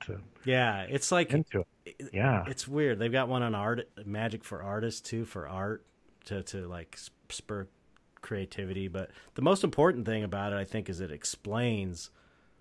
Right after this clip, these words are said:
Speaker 2: what magic is in a way that you go, "Oh, that's so different than I thought it was." It's really
Speaker 1: Yeah.
Speaker 2: not, it's not spooky, you know, it's
Speaker 1: <laughs> Yeah.
Speaker 2: like,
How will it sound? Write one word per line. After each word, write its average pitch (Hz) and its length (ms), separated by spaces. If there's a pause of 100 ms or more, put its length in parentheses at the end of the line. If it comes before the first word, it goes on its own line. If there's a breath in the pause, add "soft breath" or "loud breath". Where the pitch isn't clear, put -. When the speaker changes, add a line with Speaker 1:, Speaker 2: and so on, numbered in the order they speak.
(220 soft breath)
Speaker 2:
what 101 160
magic 101 380
is 95 300
in 90 80
a 87 60
way 95 220
that 87 100
you 95 100
go, 101 180
"Oh, 131 420
that's 117 200
so 127 540
different 104 480
than 90 100
I 87 100
thought 90 240
it 60 100
was." 80 320
It's 95 200
really 110 320
Speaker 1:
Yeah. 98 480
Speaker 2:
not, 92 100
it's - 120
not 123 220
spooky, 120 680 (500 soft breath)
you 113 140
know, 117 360
it's 110 240
Speaker 1:
<laughs> 120 40
Yeah. 117 80
Speaker 2:
like, 107 480